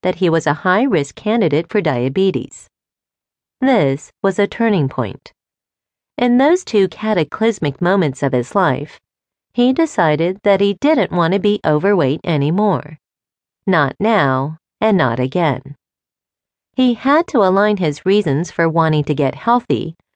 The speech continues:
with what he felt God had called him to do with his life. This became his why. I loved the concept of having a why,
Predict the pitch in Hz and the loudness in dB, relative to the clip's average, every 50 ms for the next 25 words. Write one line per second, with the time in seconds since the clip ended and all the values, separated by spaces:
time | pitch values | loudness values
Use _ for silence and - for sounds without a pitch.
0 | _ _ _ - 190 185 - - 180 170 190 247 294 294 - 175 143 139 156 - | _ _ _ -2 -2 -2 0 0 0 2 2 2 0 0 2 2 2 2 0 -2
1 | - - 269 254 185 143 139 156 190 - - - - - - 170 143 139 135 160 | 0 2 2 4 4 2 2 0 -2 -4 -4 -4 -4 -2 0 0 0 0 0 -2
2 | 175 175 226 185 - 151 123 120 123 - - 160 165 - - 196 190 175 135 - | -2 -2 -2 -2 0 0 -2 -2 -2 -4 -4 -4 -4 -2 -2 0 0 0 -2 -4
3 | - 151 - - - _ _ _ _ _ _ _ _ _ _ _ _ _ _ _ | -6 -14 -20 -20 -20 _ _ _ _ _ _ _ _ _ _ _ _ _ _ _
4 | _ _ _ - 277 269 208 151 135 143 - - - - 240 233 233 - 165 139 | _ _ _ -2 0 2 2 2 0 -2 -4 -10 -8 -4 -2 -2 -2 -2 -2 0
5 | 131 131 131 147 160 160 - - - 196 185 160 123 - - - _ _ _ _ | 0 0 -2 -2 -4 -4 -4 -2 0 2 2 2 2 -2 -6 -12 _ _ _ _
6 | _ _ _ _ _ _ _ _ _ _ _ _ _ _ _ - - - 233 240 | _ _ _ _ _ _ _ _ _ _ _ _ _ _ _ -8 -2 0 2 2
7 | 240 226 226 233 247 269 320 330 - - 190 170 - - 240 247 262 226 - 165 | 2 2 2 2 4 4 2 2 0 -2 -2 -2 -2 -2 -2 0 0 0 0 0
8 | 143 151 - - 214 214 214 - 160 131 123 139 147 156 165 170 170 185 190 180 | 0 0 0 0 -2 -2 0 0 0 0 0 2 0 0 0 0 0 0 0 0
9 | 143 113 104 - 147 | 0 -2 -6 -8 -12